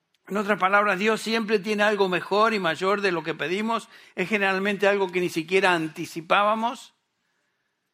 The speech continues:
Y somos un poquito temerosos de pedir.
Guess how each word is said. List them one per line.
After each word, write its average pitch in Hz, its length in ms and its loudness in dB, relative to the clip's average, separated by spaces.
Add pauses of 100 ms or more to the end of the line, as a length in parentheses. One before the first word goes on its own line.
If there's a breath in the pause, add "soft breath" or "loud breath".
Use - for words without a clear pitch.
(260)
Y 147 80 -10
somos 180 260 -2
un 185 100 -2
poquito 170 460 -6
temerosos 180 640 -4
de 180 100 -4
pedir. 185 500 -10